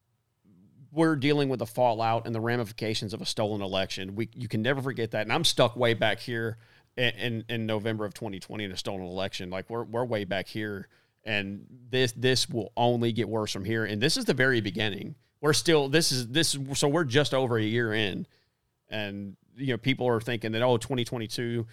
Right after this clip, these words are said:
you know, it's gonna be this red wave. And even November of twenty twenty-two is a long way away when stuff like this is going on. And like you said,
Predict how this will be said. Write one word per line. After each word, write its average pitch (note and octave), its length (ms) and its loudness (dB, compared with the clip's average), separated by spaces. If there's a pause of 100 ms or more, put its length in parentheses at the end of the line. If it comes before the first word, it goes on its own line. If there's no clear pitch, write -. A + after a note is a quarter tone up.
(520)
you A#2 120 -2
know, A2+ 120 0
it's A2 100 -2
gonna A#2+ 140 -2
be A2+ 100 2
this G#2+ 160 -4
red G#2 180 -2
wave. G#2+ 440 0 (200)
And B2+ 160 0
even C3 380 6 (240)
November C3+ 380 4
of A#2+ 80 0
twenty C3+ 200 -4
twenty-two C3 560 -4 (520)
is A2+ 100 -4
a A2 40 2
long A2+ 320 2
way A2+ 160 2
away G#2 280 -2
when F#2+ 120 -6
stuff G#2+ 220 -6
like G2+ 140 -6
this A2 160 -6
is A2 100 -10
going G#2+ 200 -6
on. B2 160 -2
And A2+ 80 -2
like A2+ 140 -2
you A2 100 -6
said, C#3 320 0